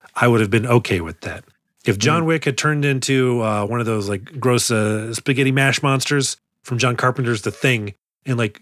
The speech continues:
Speaker 1: chomped her and ground her up, I probably would have been like, "Well, that's creepy, crazy, man." But, uh, I just can't handle people cutting themselves like that in movies. So the way she slit her wrist,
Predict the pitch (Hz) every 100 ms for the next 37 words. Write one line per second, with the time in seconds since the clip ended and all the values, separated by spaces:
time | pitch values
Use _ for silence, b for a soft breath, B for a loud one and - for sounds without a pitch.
0 | - - 147 170 156 - 175 170 165 -
1 | - 101 92 110 143 143 139 127 92 85
2 | - _ 113 113 - 117 131 131 131 127
3 | 110 127 135 135 - - 147 131 107 -
4 | 127 123 107 101 95 90 - _ _ -
5 | 139 - 135 135 131 139 151 - - 147
6 | 151 147 135 131 135 127 123 120 117 -
7 | _ - 131 139 127 117 110 120 _ _
8 | - 135 131 139 131 - 143 135 151 131
9 | 147 139 143 143 143 151 151 - - _
10 | _ _ - 151 135 123 123 160 170 151
11 | - 170 147 139 127 127 -